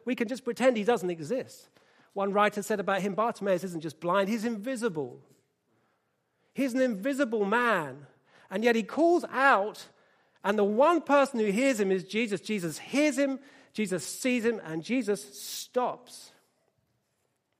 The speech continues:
See, if you want to give, if you want to communicate value to someone, what do you do?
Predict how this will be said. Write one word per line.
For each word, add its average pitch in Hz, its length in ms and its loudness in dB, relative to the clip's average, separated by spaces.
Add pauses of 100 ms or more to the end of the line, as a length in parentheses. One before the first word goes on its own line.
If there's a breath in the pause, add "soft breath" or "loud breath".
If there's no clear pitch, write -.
(840)
See, - 120 -2
if 226 120 -2
you 302 100 4
want 277 140 6
to 240 40 0
give, 240 300 0 (420 soft breath)
if - 80 -12
you 285 80 0
want 294 180 2
to - 100 -12
communicate 233 680 -2
value 214 540 6
to 185 120 -6
someone, 143 420 -4
what 226 120 -4
do 208 100 -6
you 208 60 -2
do? 147 460 -2